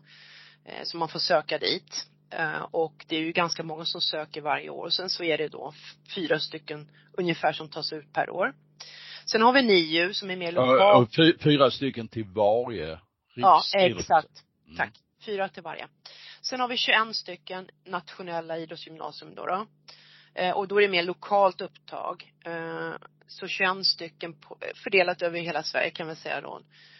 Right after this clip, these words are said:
Speaker 1: Eh, ganska få uppåt norr, det är ju då Sundsvall och Umeå. Eh, så att från halva Sverige uppåt är det bara de två områdena då, som vi har niu på. Ehm, så det är ganska många, eh, olika miljöer då, som vi, eh,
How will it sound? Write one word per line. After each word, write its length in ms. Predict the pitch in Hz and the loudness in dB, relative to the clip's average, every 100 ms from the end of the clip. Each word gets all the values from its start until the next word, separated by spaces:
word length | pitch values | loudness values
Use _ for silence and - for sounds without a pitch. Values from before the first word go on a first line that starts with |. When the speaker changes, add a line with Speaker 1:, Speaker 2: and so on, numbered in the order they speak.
| - _ _ - | -20 _ _ -6
Speaker 1:
Eh, 120 | 175 | -4
ganska 420 | 175 185 175 - | 2 4 4 2
få 260 | 185 185 175 | -10 -8 -8
uppåt 300 | 165 175 165 | -8 -10 -14
norr, 420 | 175 170 160 165 | -12 -10 -8 -10
det 180 | 160 165 | -10 -8
är 160 | 165 160 | -8 -8
ju 120 | 165 | -10
då 140 | 165 165 | -12 -10
Sundsvall 640 | - 180 160 - 160 151 | -10 -10 -12 -12 -12 -12
och 140 | 147 - | -14 -10
Umeå. 500 | 170 165 147 - 151 _ - | -10 -10 -10 -12 -14 _ -10
Eh, 120 | 151 - - 50 - - | -6 -4 -4 -6 -10 -14
så 160 | - | -14
att 160 | 156 - - | -12 -14 -12
från 140 | 180 165 | -10 -6
halva 340 | 165 165 160 | -4 -2 -4
Sverige 300 | - 151 165 | -4 -4 -4
uppåt 320 | 160 - - | -10 -14 -12
är 80 | 175 | -8
det 60 | 175 | -6
bara 180 | - | -8
de 180 | - 160 | -8 -12
två 160 | - - | -14 -14
områdena 580 | - 60 - - - - | -14 -14 -14 -12 -12 -14
då, 120 | - _ _ - | -16 _ _ -16
som 160 | 165 | -12
vi 60 | 160 | -8
har 160 | 180 165 | -6 -6
niu 280 | 151 156 | -6 -10
på. 280 | 156 - 160 - _ - - - - - - | -12 -12 -14 -14 _ -20 -20 -18 -18 -18 -4
Ehm, 640 | - 160 156 151 151 151 - | 2 4 4 0 -4 -12 -6
så 100 | 196 | 2
det 80 | |
är 20 | 269 | 4
ganska 240 | 311 208 | 6 6
många, 480 | 240 196 254 247 143 _ _ _ | 4 4 6 4 4 _ _ _
eh, 240 | 202 196 190 | -8 -6 -6
olika 380 | 185 170 175 | -8 -6 -4
miljöer 340 | 170 196 254 165 | -4 -4 -6 -6
då, 180 | 147 156 _ _ | -10 -16 _ _
som 300 | - - 156 | -20 -20 -20
vi, 340 | 151 156 55 | -18 -20 -16
eh, 60 | - | -14